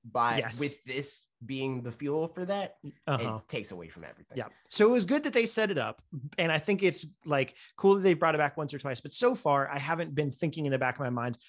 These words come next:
Speaker 2: "Well, that's probably Skrull. That's
Speaker 1: That's,
Speaker 2: probably Skrull.
Speaker 1: that's a
Speaker 2: That's
Speaker 1: Skrull.
Speaker 2: probably
Speaker 1: That's
Speaker 2: Skrull."
Speaker 1: definitely a Skrull.
Speaker 2: So
Speaker 1: <laughs>
Speaker 2: I hope that they
Speaker 1: Agatha? Skrull. <laughs>
Speaker 2: Yeah,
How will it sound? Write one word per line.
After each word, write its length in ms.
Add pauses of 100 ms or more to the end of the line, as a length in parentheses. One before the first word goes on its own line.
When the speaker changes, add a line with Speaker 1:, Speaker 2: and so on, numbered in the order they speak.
(140)
Speaker 2:
"Well, 80
that's 160
probably 220
Skrull. 240
That's 120
Speaker 1:
That's, 160
Speaker 2:
probably 200
Skrull. 160
Speaker 1:
that's 240
a 20
Speaker 2:
That's 140
Speaker 1:
Skrull. 20
Speaker 2:
probably 160
Speaker 1:
That's 140
Speaker 2:
Skrull." 140
Speaker 1:
definitely 340
a 20
Skrull. 320
Speaker 2:
So 800
Speaker 1:
<laughs> 40
Speaker 2:
I 160
hope 220
that 260
they 160
Speaker 1:
Agatha? 240 (240)
Skrull. 320 (200)
<laughs> 180
Speaker 2:
Yeah, 240